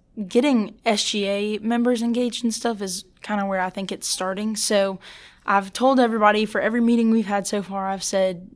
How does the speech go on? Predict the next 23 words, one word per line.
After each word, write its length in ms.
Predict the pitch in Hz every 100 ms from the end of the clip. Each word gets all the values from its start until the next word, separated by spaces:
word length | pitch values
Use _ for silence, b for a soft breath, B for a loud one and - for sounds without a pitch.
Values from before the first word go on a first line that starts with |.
| _ _
"Our 160 | 214 208
job 260 | 208 208
is 100 | 202
to 120 | -
do 160 | 185 220
more 180 | 214 214
than 120 | 208
we 80 | 202
have 180 | 196 190
to 120 | 202
because 300 | 190 185 190
we 80 | 185
want 280 | 180 170 -
to." 180 | - - - B B B
And 280 | - 208 202
that's 160 | 214 -
kinda 200 | 220 202
been, 180 | 202 196
like, 160 | 190
our 80 | 190
common 360 | 185 202 190 185
goal. 360 | 190 190 196 B B B B -
Um, 460 | 214 202 - 226